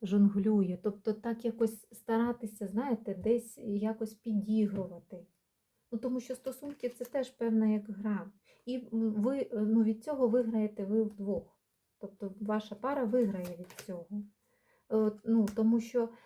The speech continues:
ем, зараз, зачекайте. Е, тому що, е, по-перше, що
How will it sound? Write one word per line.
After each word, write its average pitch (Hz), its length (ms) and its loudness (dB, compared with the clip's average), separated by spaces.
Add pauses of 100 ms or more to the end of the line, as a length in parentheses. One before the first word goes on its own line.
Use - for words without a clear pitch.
(140)
ем, 190 600 -2 (480)
зараз, 196 440 -10
зачекайте. 208 600 -10 (1800)
Е, 208 340 2
тому 240 240 2
що, 247 300 0 (140)
е, 214 160 0
по-перше, 226 600 -4
що 220 420 -4